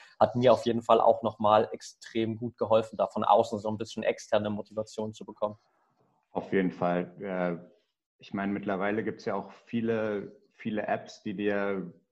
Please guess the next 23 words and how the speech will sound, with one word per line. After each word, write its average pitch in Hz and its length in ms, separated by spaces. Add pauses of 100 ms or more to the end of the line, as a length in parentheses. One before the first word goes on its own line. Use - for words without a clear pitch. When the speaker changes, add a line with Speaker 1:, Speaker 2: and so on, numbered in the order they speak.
(200)
Speaker 2:
schnell 101 400
einen 104 180
Trainingsplan 110 800
zusammenstellen 98 800
und, 95 260
äh, 92 340 (800)
ob - 140
du 95 100
den 95 160
jetzt 92 180
selber 107 260
machst 110 280
oder 95 260
über 95 180
eine 92 180
App, - 300 (400)
aber 87 260
Hauptsache, 104 440
du 98 100
hast 98 220
irgendwie 101 680 (180)
einen 98 300
gewisse, 98 720